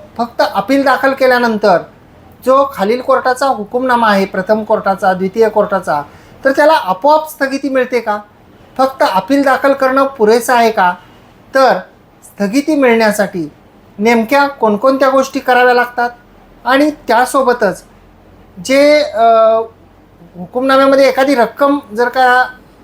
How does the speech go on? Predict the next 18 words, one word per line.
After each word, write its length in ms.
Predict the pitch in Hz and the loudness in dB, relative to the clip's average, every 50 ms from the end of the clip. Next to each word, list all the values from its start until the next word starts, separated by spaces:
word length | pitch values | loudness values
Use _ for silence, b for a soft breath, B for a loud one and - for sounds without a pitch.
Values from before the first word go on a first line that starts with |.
| - - - | -20 -18 -8
देण्याबाबत 500 | 208 226 226 233 240 240 247 240 254 247 | -2 0 0 2 2 2 2 2 2 0
आदेश 340 | 214 208 208 214 247 240 - | 2 0 0 0 -2 -4 -4
केलेला 280 | - 247 226 226 220 202 | -4 -2 0 0 2 2
असेल, 500 | 196 196 208 196 180 156 147 - - B B B B B B - - - | 0 0 -2 -4 -4 -4 -8 -10 -16 B B B B B B -20 -10 -2
तर 200 | 254 262 285 294 | 0 2 2 2
त्या 260 | 285 - - 254 247 254 | 0 -2 -2 0 2 2
हुकुमनाम्याची 840 | 277 269 - 220 202 - 247 254 262 254 247 254 254 254 - 294 | 2 0 -2 -4 -8 -6 -4 -2 -2 -2 0 -2 -2 -2 -2 -6
संपूर्ण 560 | 285 - - 233 208 190 190 - 285 277 277 277 | -6 -4 -4 -4 -4 -4 -2 -2 -2 0 2 2
रक्कम 400 | 277 262 262 - 269 262 254 247 | 2 0 0 0 -2 -2 0 0
जी 80 | 254 | 0
आहे 240 | 240 233 233 220 196 | 0 2 2 2 0
ती 140 | 214 240 226 | 0 -2 0
वरिष्ठ 340 | 220 226 240 247 233 - 269 | 0 0 0 -2 -4 -6 -8
कोर्टामध्ये 540 | 262 254 240 220 240 247 240 247 247 277 | -2 -2 -2 0 0 -2 -2 -2 -4 -4
डिपॉझिट 440 | 262 262 226 - 269 269 269 269 269 | -4 -4 -2 0 0 0 0 -2 -6
करावी 320 | - 247 226 220 214 208 196 | -2 0 2 2 4 2 2
लागते 260 | 180 165 - - 175 | 0 -2 -4 -12 -10
का? 180 | - 156 139 | -8 -8 -8